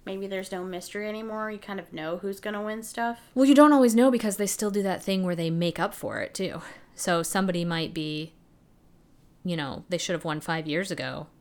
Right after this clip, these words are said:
Speaker 2: and then they turned in a decent performance, so we're just gonna give it to them for this.
Speaker 1: I don't know.
Speaker 2: When, which, quite frankly, is what I think happened with Will Smith. I don't think that he deserved it at all for King Richard.
Speaker 1: It was a makeup
Speaker 2: But I do
Speaker 1: Oscar.
Speaker 2: think he deserved it for Ali. But I don't remember who won that year f-,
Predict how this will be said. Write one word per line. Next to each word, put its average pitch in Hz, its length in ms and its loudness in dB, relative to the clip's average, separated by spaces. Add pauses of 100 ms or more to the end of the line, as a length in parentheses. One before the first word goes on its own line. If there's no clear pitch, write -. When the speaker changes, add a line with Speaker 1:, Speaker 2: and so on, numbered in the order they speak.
(200)
Speaker 2:
and 180 120 0
then 165 100 0
they 156 120 -2
turned 160 260 -4
in 151 80 -4
a 151 40 -6
decent 175 380 -2
performance, 147 520 -6
so 165 100 -8
we're 147 60 -6
just 147 120 -8
gonna 151 140 -8
give 147 120 -6
it - 100 -6
to - 100 -6
them 147 100 -10
for - 140 -12
this. 160 460 -8
Speaker 1:
I - 40 -18
don't - 120 -20
know. - 40 -8
Speaker 2:
When, 147 260 -8 (880)
which, 202 320 2
quite 208 220 4
frankly, 185 360 2
is 170 380 0
what 170 160 -2
I 160 60 0
think 170 160 -4
happened 180 240 -2
with 180 100 -2
Will 175 140 0
Smith. 220 340 -4
I 160 100 -4
don't 214 140 -2
think 180 140 -4
that 156 100 -4
he 156 80 -4
deserved 160 340 -4
it 170 60 -2
at 165 80 -4
all 214 140 -2
for 226 120 -10
King 147 200 -8
Richard. 156 220 -8
Speaker 1:
It 208 60 -4
was 202 140 -8
a 190 40 -8
makeup 175 340 -8
Speaker 2:
But 160 80 -2
I 147 100 0
do 143 200 0
Speaker 1:
Oscar. 285 100 4
Speaker 2:
think 156 140 -2
he 143 80 -6
deserved - 360 -10
it - 80 -12
for 160 160 -8
Ali. 180 340 -8
But 202 160 0
I 202 120 2
don't 247 120 0
remember 220 280 0
who 185 160 0
won 170 340 0
that 156 200 -6
year 165 160 -6
f-, - 200 -14